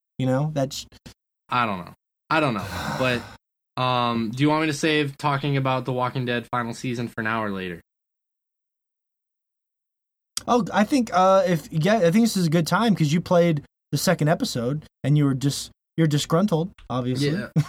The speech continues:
Speaker 2: yeah, I played,
Speaker 1: <laughs>
Speaker 2: yeah, I played both of 'em, and, like,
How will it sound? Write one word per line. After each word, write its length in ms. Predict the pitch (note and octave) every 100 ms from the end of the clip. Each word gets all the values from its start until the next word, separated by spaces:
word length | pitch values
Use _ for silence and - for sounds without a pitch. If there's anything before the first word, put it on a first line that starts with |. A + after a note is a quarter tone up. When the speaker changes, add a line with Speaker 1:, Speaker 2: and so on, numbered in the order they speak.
| -
Speaker 2:
yeah, 220 | - C3+
I 120 | F4+ C4
played, 340 | B3+ A3 - -
Speaker 1:
<laughs> 160 | - -
Speaker 2:
yeah, 380 | D#3 C#3 A2+ F#4+ -
I 160 | E3 F3+
played 300 | C4 B3 D3
both 280 | D3 E3
of 120 | C3+ A#2
'em, 200 | A2+ A#2
and, 300 | C3+ C3+ C3+
like, 300 | C3+ C3+